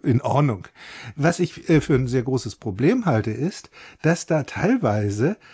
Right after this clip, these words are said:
äh, Mails verschickt werden an Leute, die bisher gar keine Einwilligung gegeben haben, die im Grunde auch, äh, gar nichts davon wussten, dass sie da auf irgendwelchen Listen sind und die jetzt, äh, sich vielleicht verleitet,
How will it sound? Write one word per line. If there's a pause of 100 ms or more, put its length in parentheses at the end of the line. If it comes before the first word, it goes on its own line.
(260)
äh,
Mails
verschickt
werden
an (120)
Leute,
die
bisher
gar
keine
Einwilligung
gegeben
haben,
die (100)
im
Grunde
auch, (460)
äh, (160)
gar
nichts
davon
wussten,
dass
sie
da
auf
irgendwelchen
Listen
sind
und
die
jetzt, (420)
äh,
sich
vielleicht
verleitet,